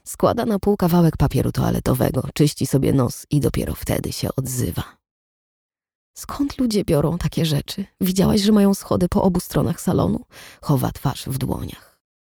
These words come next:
"To mnie tak zasmuca, że chciałabym umrzeć".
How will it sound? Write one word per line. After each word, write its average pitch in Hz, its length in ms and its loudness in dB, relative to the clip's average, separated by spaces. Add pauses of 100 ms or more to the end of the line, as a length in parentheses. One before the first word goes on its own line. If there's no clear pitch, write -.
"To - 140 -4
mnie 202 220 -2
tak 196 220 -2
zasmuca, 185 520 -4
że 175 80 -2
chciałabym 180 560 -2
umrzeć". 170 540 -2